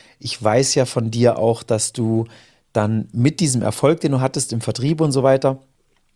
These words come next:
auch privat sehr viele Sachen schlau gemacht hast. Und vielleicht hören ja ein paar Junge zu. Und, äh, du musst ja jetzt hier nix, äh, outen, was du nicht outen willst. Aber du hast ja,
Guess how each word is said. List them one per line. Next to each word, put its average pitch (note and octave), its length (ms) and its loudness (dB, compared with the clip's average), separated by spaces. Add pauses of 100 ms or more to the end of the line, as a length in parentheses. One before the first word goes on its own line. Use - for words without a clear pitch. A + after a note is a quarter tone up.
(180)
auch A#2 180 2
privat A2+ 460 0
sehr G2+ 160 -2
viele G2 240 -4
Sachen F#2+ 280 -4
schlau F#2 220 0
gemacht F2 320 -6
hast. - 180 -4
Und - 140 -10
vielleicht - 240 -4
hören D3+ 160 4
ja B2+ 80 4
ein B2 40 0
paar A2+ 180 -2
Junge A#2 260 2
zu. A3+ 320 0 (540)
Und, A#2+ 340 0
äh, G#2+ 180 6
du A2+ 80 2
musst A#2+ 260 2
ja A#2 120 4
jetzt G#2+ 260 0
hier G#2+ 220 2
nix, A2 400 0
äh, G2+ 300 2
outen, B2 380 2
was G#2+ 140 0
du - 80 -2
nicht A2 160 0
outen A2 280 0
willst. - 280 2
Aber B2+ 140 -2
du B2+ 100 2
hast D3 220 0
ja, D3+ 140 2